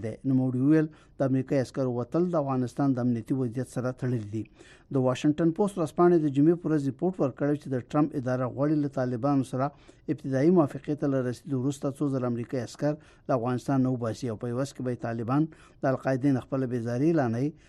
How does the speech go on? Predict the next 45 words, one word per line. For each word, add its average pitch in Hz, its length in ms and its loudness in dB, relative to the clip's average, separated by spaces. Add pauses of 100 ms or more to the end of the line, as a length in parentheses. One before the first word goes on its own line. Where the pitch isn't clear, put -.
(160)
اوربند 139 400 4
به 135 160 2
مني 127 220 4
او 147 40 0
د 127 160 -2
افغانستان 123 480 -2
د 104 80 -8
حکومت 131 320 -6
سره 123 160 -4
به 120 140 -2
مذاکرات 117 560 -4
کوي. 139 120 -12 (400)
ورځپاڼې 131 480 -2
لیکلي 170 300 0
چې 175 160 -2
د 160 40 2 (120)
ټرمپ 156 260 0
اداره 131 320 0
په 131 140 -8
پام 156 180 2
کې 156 160 -4
لري 139 160 -2
چې 143 160 -10
طالبانو 123 480 -2
سره 135 200 -4
په 135 100 -4
دې 135 100 0
اړه 127 180 -2
موافقې 120 420 -6
ته 165 80 -2 (440)
د 139 100 2
رسیدو 135 340 -2
وروسته 135 300 0 (580)
د 131 200 2
څوارلس 165 340 2
زرو 135 200 2
امریکایي 127 320 0
عسکرو 139 240 -4
له 127 120 -2
جملې 123 300 0
نه 147 120 2
یوازې 135 320 0
اته 143 240 -6
زره 139 200 0
یا 127 40 0